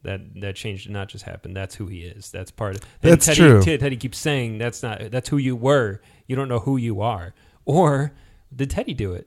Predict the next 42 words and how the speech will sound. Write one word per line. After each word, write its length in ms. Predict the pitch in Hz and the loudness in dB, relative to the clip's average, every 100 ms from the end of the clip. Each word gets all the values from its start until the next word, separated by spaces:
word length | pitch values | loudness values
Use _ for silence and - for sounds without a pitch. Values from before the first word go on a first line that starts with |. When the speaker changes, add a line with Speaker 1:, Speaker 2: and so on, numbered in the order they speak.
| - | -12
Speaker 1:
just 200 | 123 - | -10 -4
to 80 | 120 | -2
help 240 | 127 120 | 0 0
him 380 | 139 127 127 113 - | 0 -2 -2 -8 -6
kill 140 | - 131 | -2 0
drug 180 | 139 | 0
dealers 300 | 151 120 107 | 0 -2 -2
and 180 | 110 107 104 - | -2 -6 -10 -12
rip 300 | 107 120 - | -6 -6 -4
two 140 | - | 0
hundred 180 | 139 131 | 0 0
K 180 | - 160 | -2 6
off 60 | 151 | 8
Speaker 2:
And 100 | 147 | 10
the 80 | |
Speaker 1:
people 140 | 131 165 | 10 8
Speaker 2:
thing, 140 | 160 | 6
Speaker 1:
all 60 | - | 6
the 60 | 139 | 8
Speaker 2:
the 100 | 139 | 8
Speaker 1:
time? 80 | |
Speaker 2:
thing 220 | 156 160 156 | 8 6 6
that 300 | 120 110 - | 4 2 4
tips 400 | 147 139 - - | 6 6 4 -2
Teddy's 480 | - 131 131 120 | 4 8 8 6
hand 300 | - 127 120 101 | 4 4 4 4
to 120 | 101 | 2
me 240 | 104 127 | 2 4
is 120 | 131 | 4
the 100 | 92 | 2
fact 280 | 87 110 98 | 4 4 4
that 120 | 87 - | 0 0
Teddy 300 | 113 113 110 | 2 4 4
was 160 | 101 98 | 4 2
in 140 | 95 | 0
possession 440 | 98 92 95 - | 0 2 2 0
of 80 | 95 | 0
the 80 | 82 | 0
photograph 880 | - 95 87 76 73 65 - - - - - | 2 4 4 0 -4 -4 -8 -12 -20 -10 -6
of, 180 | 76 | -4
Speaker 1:
Right. 240 | 101 95 92 - | -4 -6 -8 -8
Speaker 2:
of 360 | 85 85 87 | -4 -4 -6